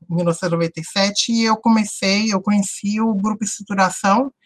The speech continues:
que é o grupo L G B T de Brasília, o grupo ativo mais antigo. E eu já me engajei, em noventa e nove já me tornei presidenta do, do Estruturação. É, então, o movimento L G B T, eu tô ligada desde o século vinte, e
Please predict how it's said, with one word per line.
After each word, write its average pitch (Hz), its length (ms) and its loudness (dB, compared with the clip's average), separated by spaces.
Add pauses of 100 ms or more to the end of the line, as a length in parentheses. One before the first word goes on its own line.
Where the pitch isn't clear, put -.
(320)
que - 100 -2
é 208 100 4
o 214 200 4
grupo 208 260 2
L 226 140 2
G 214 140 0
B 208 140 0
T 220 140 -4
de 196 100 -2
Brasília, 214 480 0
o 175 40 -2
grupo 190 260 -4
ativo 202 380 -2
mais 202 320 2
antigo. 185 600 0 (440)
E 214 60 6
eu 247 120 10
já 240 200 6
me 285 80 6
engajei, 233 580 4
em 233 100 2
noventa 220 400 0
e - 40 -2
nove 208 260 0
já 214 100 -4
me 208 120 -2
tornei 214 280 0
presidenta 214 720 -4
do, 175 540 -2
do 160 160 -2
Estruturação. 180 920 -2 (440)
É, 160 140 0
então, 196 260 2
o - 20 4
movimento 214 600 4
L 233 80 2
G 214 160 -2
B 208 120 -2
T, - 140 -12
eu 185 160 -6
tô 202 140 -6
ligada 196 360 2
desde 220 920 2 (340)
o 170 80 -8
século 185 420 -2
vinte, 196 480 -4 (460)
e 175 800 2